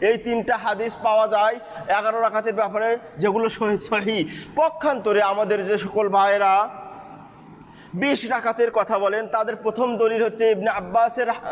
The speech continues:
দলিল। ইবনে আব্বাস রাদিয়াল্লাহু তাআলা আনহু হতে সে যে দলিল পেশ করেন, যে ইবনে আব্বাস বলেন, "আন্নাহু কানা ইউসাল্লি, আন্নাহু কানা ইউসাল্লি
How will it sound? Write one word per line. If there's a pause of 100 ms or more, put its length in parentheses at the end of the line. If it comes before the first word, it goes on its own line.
(140)
দলিল। (400)
ইবনে
আব্বাস
রাদিয়াল্লাহু
তাআলা
আনহু
হতে
সে
যে
দলিল
পেশ
করেন, (240)
যে
ইবনে
আব্বাস
বলেন,
"আন্নাহু
কানা
ইউসাল্লি, (420)
আন্নাহু
কানা
ইউসাল্লি